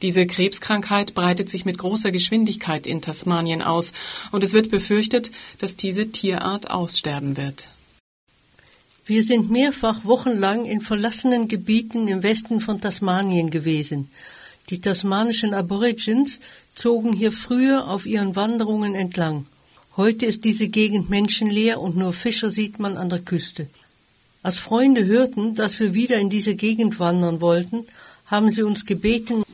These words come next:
Speaker 2: Nachtaufnahmen der tasmanischen Teufel zu machen. Auf den Fotos kann man erkennen, ob die Tiere von der Krankheit befallen sind oder nicht.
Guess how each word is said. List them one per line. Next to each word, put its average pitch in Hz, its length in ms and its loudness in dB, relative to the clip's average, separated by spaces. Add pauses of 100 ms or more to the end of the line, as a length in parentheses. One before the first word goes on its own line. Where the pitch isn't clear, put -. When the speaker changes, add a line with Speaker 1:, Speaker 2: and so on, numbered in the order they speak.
Speaker 2:
Nachtaufnahmen 190 1040 -2 (240)
der 190 140 -6
tasmanischen 190 720 0
Teufel 170 400 2
zu - 120 -6
machen. 143 400 -2 (600)
Auf 180 220 -6
den 202 180 0
Fotos 240 560 -2
kann 208 160 0
man 196 160 -2
erkennen, 220 580 0
ob 190 220 -6
die 185 140 -8
Tiere 247 500 -2 (220)
von 196 280 -4
der 196 240 0
Krankheit 220 560 -2
befallen 196 480 -2
sind 202 260 -4
oder 185 220 -2
nicht. 170 320 0